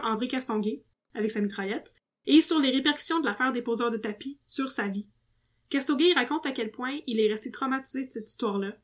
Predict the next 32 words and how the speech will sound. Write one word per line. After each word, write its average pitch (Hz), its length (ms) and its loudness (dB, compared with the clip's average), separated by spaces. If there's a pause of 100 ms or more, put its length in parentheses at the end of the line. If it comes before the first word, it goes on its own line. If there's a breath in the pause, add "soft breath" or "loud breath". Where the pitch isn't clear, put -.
Il 214 120 -2
explique 233 320 -2
que 285 80 -2
ça - 120 -4
a - 40 -8
complètement 294 380 2
scrappé 254 280 0
sa 233 140 -2
vie 214 140 -2
personnelle, 226 600 -4 (220)
son 220 180 -2
mariage, 208 460 -4 (160)
sa 220 160 -6
carrière. 202 420 -6 (520)
C'était 285 440 2
le 233 160 0
portrait 277 380 -2
d'un 214 280 -2
homme 240 280 -2 (100)
complètement 240 580 0
détruit. 202 440 -4 (420)
Et 262 200 4
ça 226 180 -2
me 214 40 0
brisait 233 260 0
le 208 60 -2
cœur 220 180 -2
de 208 80 0
lire 202 140 -2
cet 208 180 -6
article-là. 202 480 -10 (440)
Puis 277 120 4